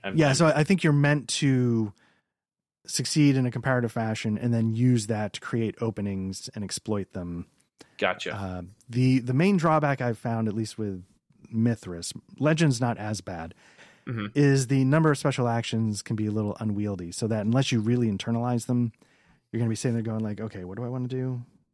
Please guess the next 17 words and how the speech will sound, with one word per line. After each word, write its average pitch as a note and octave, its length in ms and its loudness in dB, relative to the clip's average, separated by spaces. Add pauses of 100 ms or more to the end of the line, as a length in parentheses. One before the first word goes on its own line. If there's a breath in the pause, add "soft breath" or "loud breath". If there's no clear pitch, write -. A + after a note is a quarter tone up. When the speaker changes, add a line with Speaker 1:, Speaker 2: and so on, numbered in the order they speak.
(120)
Speaker 2:
Flip. G#2+ 160 -4
Speaker 1:
Yeah, F2+ 300 0
so A#2+ 220 -2 (460 loud breath)
it's C3 160 0
a B2+ 60 0
system D#3+ 440 -2
that G#2+ 120 0
rewards A2+ 920 0 (760)
a A#2+ 80 -2
group A#2 540 -6
of G2+ 480 -2 (340)
three A#2 580 -6
to G#2 120 -6
five G2 440 -2
people F2+ 540 -8 (400 soft breath)
who A2+ 140 -4
are F#2+ 180 -6